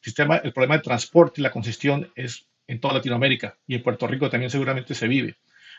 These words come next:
Ahí la tecnología juega un papel fundamental. Y algo importante, yo siempre digo al alcalde, la mejor manera de resolver la movilidad es que la gente no se mueva. ¿Y eso qué implica? Que con el trabajo híbrido, la gente realmente se va a mover menos. Si implicamos el trabajo híbrido, la gente entre menos se mueva,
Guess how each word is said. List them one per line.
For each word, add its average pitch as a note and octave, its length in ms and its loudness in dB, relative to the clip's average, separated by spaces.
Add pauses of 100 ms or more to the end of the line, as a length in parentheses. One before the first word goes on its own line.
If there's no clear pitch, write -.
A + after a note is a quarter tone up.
(240)
Ahí C3 140 2
la E3+ 100 6
tecnología C#3 420 2
juega D3+ 180 4
un D3+ 60 2
papel D3+ 280 -2
fundamental. C3+ 680 2 (320)
Y C3+ 60 0
algo D#3 120 6
importante, E3 480 6
yo E3 80 8
siempre F3 180 6
digo F3+ 80 6
al D#3 60 8
alcalde, C#3 340 4
la C#3 140 2
mejor C#3 340 6
manera F#3+ 480 6
de C#3 140 0
resolver C3+ 420 2
la F3 80 10
movilidad D#3 500 8
es - 100 -10
que D#3+ 80 0
la C3 80 4
gente C#3+ 200 2
no D3+ 100 2
se D#3+ 100 2
mueva. D3 320 4 (1000)
¿Y D#3+ 100 10
eso F3 140 10
qué F#3 80 8
implica? F3 420 6
Que C#3+ 120 6
con D3 140 8
el C#3+ 100 8
trabajo D3+ 480 8
híbrido, F3+ 600 10 (580)
la - 100 -6
gente D#3 220 2
realmente C#3+ 320 4
se C3+ 100 6
va B2+ 120 10
a C#3+ 60 6
mover D#3 240 6
menos. D#3+ 440 6 (320)
Si - 160 -2
implicamos E3+ 440 2
el G#3 80 6
trabajo D3 320 10
híbrido, F3 380 8
la B2 100 4
gente D3+ 240 2
entre C3+ 240 2
menos F3+ 320 6
se E3+ 80 4
mueva, D3+ 400 8